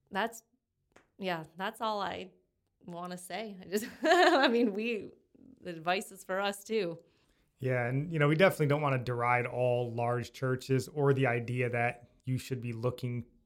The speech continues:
Speaker 2: to build your church. I mean,
Speaker 1: No, they're
Speaker 2: definitely
Speaker 1: growing, then stay, yeah.
Speaker 2: you should, but it should be in how you're growing.
Speaker 1: Yeah.
Speaker 2: Um, so if you go to a church that is doing these things, shepherding,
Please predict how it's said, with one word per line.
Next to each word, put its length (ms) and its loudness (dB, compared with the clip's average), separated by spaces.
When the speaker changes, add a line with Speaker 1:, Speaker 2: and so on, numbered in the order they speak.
Speaker 2:
to 120 -12
build 360 -4
your 120 -4
church. 360 -4
I 40 -2
mean, 140 -2
Speaker 1:
No, 40 -2
they're 120 8
Speaker 2:
definitely 280 2
Speaker 1:
growing, 460 0
then 160 -10
stay, 520 -4
yeah. 380 -2
Speaker 2:
you 60 2
should, 500 2
but 220 2
it 80 0
should 240 -4
be 300 -2
in 120 0
how 380 2
you're 200 -4
growing. 640 -4
Speaker 1:
Yeah. 280 -4
Speaker 2:
Um, 160 -12
so 340 4
if 100 2
you 80 6
go 160 10
to 140 10
a 40 8
church 360 4
that 180 2
is 180 4
doing 280 4
these 180 0
things, 300 0
shepherding, 800 0